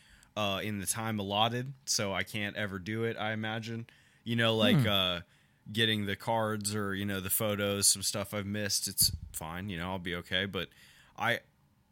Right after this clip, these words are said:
Speaker 1: doing thirty percent of the f-, side missions and doing all right at the sushi bar every night 'cause I'm starting to make money. I'm starting to make
Speaker 2: The cash.
Speaker 1: racks.
Speaker 2: The, the guacamole is
Speaker 1: Yeah.
Speaker 2: coming in.
Speaker 1: I mean, in, in the last week alone, I've gone from making, like,
Speaker 2: Or the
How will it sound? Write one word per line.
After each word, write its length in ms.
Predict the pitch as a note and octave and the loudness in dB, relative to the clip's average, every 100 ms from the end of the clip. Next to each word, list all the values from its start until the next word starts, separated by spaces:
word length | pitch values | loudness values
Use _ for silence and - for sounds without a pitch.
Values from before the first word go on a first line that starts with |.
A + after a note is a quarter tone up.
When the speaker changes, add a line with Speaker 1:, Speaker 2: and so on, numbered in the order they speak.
| _ _ _ - | _ _ _ -6
Speaker 1:
doing 380 | A2 D#3 F#3+ F3 | 4 6 6 4
thirty 300 | - E3+ E3+ | 2 2 0
percent 340 | C#3+ C3+ D3+ C#3+ | 0 2 2 0
of 160 | B2+ | 0
the 220 | B2+ A#2 - | 0 0 -2
f-, 80 | - | 0
side 280 | - B2+ A#2 | 4 4 2
missions 480 | A#2 G#2 A2 G#2+ - | -2 -4 -4 0 0
and 160 | A2 G#2 | 0 -4
doing 300 | A2 G#2 G2 | -2 -2 -4
all 220 | - A#2+ | -2 0
right 280 | C3+ B2+ B2 | 2 2 0
at 140 | A#2 | -2
the 60 | G#2+ | 0
sushi 380 | - A2 G#2 F2+ | 0 -2 -6 -6
bar 360 | F2+ F2 F#2+ | -6 -6 -8
every 280 | - F#2+ F#2+ | -8 -6 -6
night 260 | F#2 F#2 - | -6 -8 -8
'cause 120 | F#2+ | -8
I'm 120 | G2 | -4
starting 240 | - A#2+ F#2+ | -2 -2 -2
to 60 | G2 | -4
make 180 | F2+ | -4
money. 440 | F#2 G#2 E2+ - - _ _ _ _ _ - | -4 -4 -6 -10 -20 _ _ _ _ _ -14
I'm 120 | A2 | -6
starting 220 | B2 G#2 | -6 -4
to 60 | G#2 | -4
make 220 | G2+ F#2 | -4 -4
Speaker 2:
The 60 | G#2+ | -4
cash. 540 | - D3 B2 - - - - | 0 2 2 0 -2 -10 -4
Speaker 1:
racks. 640 | A2+ A#2+ D#2 - - - - _ _ _ _ B2+ | 4 6 6 6 6 6 0 _ _ _ _ -4
Speaker 2:
The, 160 | B2 | -4
the 40 | A2 | 2
guacamole 760 | C#3 D3 D3 C3 A#2+ A2+ G#2+ | 2 4 2 4 6 4 4
is 80 | C3 | 4
Speaker 1:
Yeah. 100 | A#2 | 4
Speaker 2:
coming 300 | C3 B2 A#2 | 4 2 0
in. 280 | A#2 F#2+ E2+ - | 0 -2 -6 -4
Speaker 1:
I 80 | A#2+ | 0
mean, 320 | B2+ B2+ A#2+ | 4 4 2
in, 320 | A#2+ C3+ C3 | 2 4 4
in 160 | B2+ C3 | 2 0
the 100 | B2+ | 0
last 380 | B2+ C3 B2+ B2 | 2 2 2 0
week 300 | B2+ B2 B2 | 0 0 0
alone, 400 | A2+ A#2 G#2+ G#2 | 0 0 0 -2
I've 120 | G#2+ | -2
gone 240 | G#2+ G#2 G2 | -4 -4 -4
from 200 | G#2+ G#2 | -4 -2
making, 380 | G2 - G2 | -2 -4 -6
like, 240 | F#2 F#2 | -4 -6
Speaker 2:
Or 20 | |
the 60 | F2+ | -6